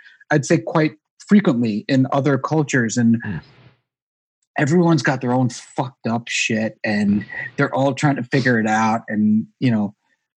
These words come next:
Speaker 1: for me, it's like, I, I, I feel like, you know, one thing that I do really feel is that, you know, specifically when it comes to race, the people on the other side of this issue,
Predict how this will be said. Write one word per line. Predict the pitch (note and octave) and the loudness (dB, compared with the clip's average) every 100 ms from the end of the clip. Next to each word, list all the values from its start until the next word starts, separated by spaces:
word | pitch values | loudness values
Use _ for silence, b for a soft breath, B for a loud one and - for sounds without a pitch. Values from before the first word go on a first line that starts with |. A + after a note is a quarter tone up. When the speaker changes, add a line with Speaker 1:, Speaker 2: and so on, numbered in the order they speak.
| _ | _
Speaker 1:
for | - | 2
me, | D3+ D#3+ E3+ | 6 6 6
it's | D3 B2+ | 4 2
like, | B2+ | 0
I, | B2+ - | 0 0
I, | A#2+ - B2+ | -2 -2 -2
I | C3 | -2
feel | - C3+ B2 | 0 2 2
like, | A#2 A2+ A2 - _ _ _ _ _ _ _ | 0 0 -4 -8 _ _ _ _ _ _ _
you | A#3 C4 | 6 6
know, | A#3 | 6
one | G#3 F#3+ G#3 A#3+ | 6 6 8 8
thing | C4+ A3 | 8 6
that | G3 | 6
I | F3+ | 6
do | D#3+ C#3 F3 | 6 6 6
really | D#3 D#3 C3 | 6 6 4
feel | - C#3+ F3 D3 B2 A2+ | 2 4 4 2 0 -2
is | A#2 A#2 A2+ - | -2 0 0 -2
that, | B2 A#2+ A#2 - | -2 0 -2 -2
you | C3 | -2
know, | |
specifically | A#2+ - D#3 F#3 - E3+ | -2 -2 -2 0 2 2
when | C#3+ | 2
it | B2+ | 0
comes | C#3+ C3+ - | 0 0 -2
to | A#2 | -2
race, | B2+ C3 A2 A2+ - - b b b b _ _ _ _ - - - _ _ _ _ | 2 2 0 -4 -10 -12 b b b b _ _ _ _ -16 -16 -16 _ _ _ _
the | - | -4
people | C3 - G3+ G3+ | -2 0 2 4
on | F3+ | 4
the | D3 | 4
other | C#3+ | 4
side | C#3+ - D3 C3+ | 2 2 0 0
of | A#2 | -2
this | A#2+ - | -4 -2
issue, | C#3+ D3+ - A#2+ G#2+ | 0 0 2 0 0